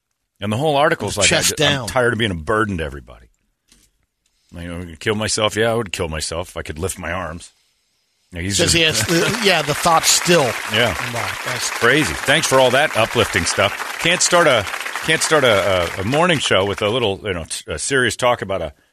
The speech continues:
Speaker 1: person who passed, not here, "Hey, man, check this out." But it's basically the Sean Bra-, or Sean Bradley's basically saying, "K-, k-, k-, kill B-, B-, Brady 'cause somebody saved him."
Speaker 2: His wife feeds him every day.
Speaker 1: Oh, see, no. That's, I'm,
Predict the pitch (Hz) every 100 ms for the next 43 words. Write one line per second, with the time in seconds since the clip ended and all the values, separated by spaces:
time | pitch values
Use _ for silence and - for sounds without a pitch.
0 | _ - 147 120 95 - 135 139 - 92
1 | 104 113 151 117 104 95 - 113 127 127
2 | 87 69 _ _ _ - 123 101 - 139
3 | - 98 92 80 76 85 - - 101 95
4 | 101 92 80 160 139 147 139 120 104 -
5 | 120 110 113 95 101 82 117 95 80 73
6 | - _ - - - - 123 - 156 113
7 | 127 - - 170 160 139 104 123 - 143
8 | 120 104 160 170 147 80 - - - -
9 | - - - - - - 175 147 160 165
10 | 151 - - - - - - - 175 165
11 | 139 151 139 147 151 156 139 139 135 135
12 | 135 135 117 - 143 139 139 95 85 151
13 | - - 123 131 123